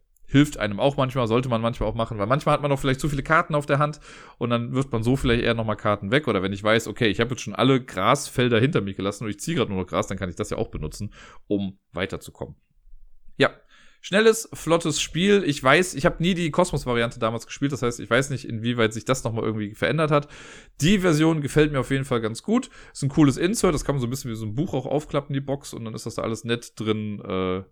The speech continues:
ja, rein verfrachtet. Könnte wahrscheinlich auch theoretisch noch ein bisschen kleiner sein. Also ich hätte mir vorstellen können, das hätte auch locker so ein Spiel von Amigo sein können, in so einer kleinen Schachtel. Ist jetzt hier ein kleines bisschen größer, sieht aber dafür dann cool aus vom Artwork und spielt sich echt flott.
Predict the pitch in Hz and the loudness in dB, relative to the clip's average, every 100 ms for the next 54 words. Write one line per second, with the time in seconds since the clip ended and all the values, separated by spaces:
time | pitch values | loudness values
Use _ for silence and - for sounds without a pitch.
0 | 104 85 82 101 139 151 131 - - 135 | -2 0 2 0 0 -2 -4 -4 -2 -2
1 | 123 - - - - - 120 147 131 98 | -4 -8 -20 -20 -20 0 2 4 4 4
2 | 127 147 120 - 117 127 127 151 147 113 | 4 4 4 2 0 0 2 2 2 0
3 | 110 - 120 170 156 156 147 107 131 127 | -2 2 4 4 4 2 2 -2 -4 -4
4 | 113 127 127 120 117 110 127 110 120 127 | -2 -2 -2 -4 -4 -2 -2 0 0 -2
5 | 110 110 123 110 110 113 135 110 95 87 | -2 -2 -4 -2 0 0 2 2 2 0
6 | 92 92 90 87 - 87 - 92 - 135 | -2 -2 -2 -2 -2 -2 -2 -4 -4 -6
7 | - - - 139 113 131 131 120 120 120 | -8 -18 -4 -2 0 2 2 2 -2 -2
8 | 110 104 101 139 151 151 143 131 - 120 | -8 -8 0 2 4 6 4 2 -4 -6
9 | 113 98 104 123 104 98 - - 127 110 | -2 0 0 0 -6 -8 -14 -4 -2 -2
10 | 107 98 85 120 - 113 110 - - - | -4 -6 -6 -6 -4 -4 -4 -12 -20 -16
11 | - 113 120 - - 135 151 160 147 143 | -6 -6 -6 -8 -4 2 2 2 0 0
12 | - - 95 - - - - - | -2 -4 -4 -6 -16 -12 -12 -12